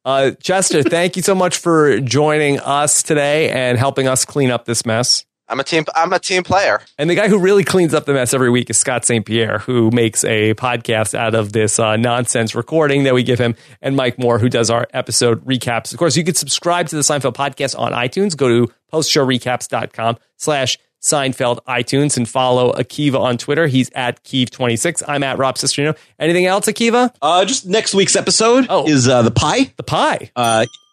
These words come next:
Speaker 3: you, we got, we got the pie. We have, uh, Kramer spots an, a mannequin that looks exactly like Elaine, and Jerry's upset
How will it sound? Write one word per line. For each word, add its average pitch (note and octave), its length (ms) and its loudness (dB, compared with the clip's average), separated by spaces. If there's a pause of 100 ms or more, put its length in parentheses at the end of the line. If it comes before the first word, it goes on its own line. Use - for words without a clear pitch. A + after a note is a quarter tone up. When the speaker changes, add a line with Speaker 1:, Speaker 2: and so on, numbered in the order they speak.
(200)
Speaker 3:
you, C#3 120 2
we C3 100 4
got, A2+ 180 4
we C3+ 80 2
got A2+ 80 2
the A2 80 -10
pie. D3 200 0
We D#3 120 4
have, A2 180 2
uh, G#2 280 4 (300)
Kramer E3+ 300 2
spots D3 320 0
an, C#3 180 4
a B2+ 80 2
mannequin A#2+ 560 0 (160)
that C3 80 -2
looks C#3 180 2
exactly C3+ 360 2
like A#2+ 140 2
Elaine, D#3+ 400 4 (280)
and C3+ 100 2
Jerry's D#3 260 2
upset A#2 480 0